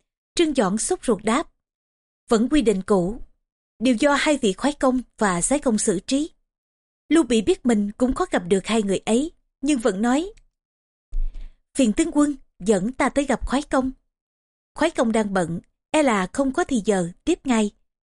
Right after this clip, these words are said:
"Còn sái công thì sao?" Trương Doãn lại nói, "Sái công sáng nay cũng không được khỏe, đang ở nhà nghỉ ngơi." Nói quanh co một hồi,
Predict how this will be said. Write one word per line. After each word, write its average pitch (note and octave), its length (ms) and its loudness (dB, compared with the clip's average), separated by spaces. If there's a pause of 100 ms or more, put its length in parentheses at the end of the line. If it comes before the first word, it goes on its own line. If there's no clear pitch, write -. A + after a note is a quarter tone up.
(540)
"Còn G#3 280 2
sái D#4+ 200 -2
công C#4+ 180 -2
thì A3+ 140 0
sao?" A3 380 -2 (320)
Trương D4 160 0
Doãn A3 180 0
lại G3+ 140 0
nói, B3 360 0 (440)
"Sái - 180 0
công B3 200 0
sáng D#4 240 -2
nay A#3+ 240 0 (160)
cũng C4+ 140 0
không C#4 180 0
được G3+ 140 2
khỏe, G3+ 380 -4 (280)
đang D#4 140 0
ở G#3+ 100 0
nhà C4 220 0
nghỉ F3+ 180 -4
ngơi." A#3 340 0 (1400)
Nói D4 200 2
quanh C#4 180 0
co A#3 220 0
một F#3+ 200 -2
hồi, F3+ 340 0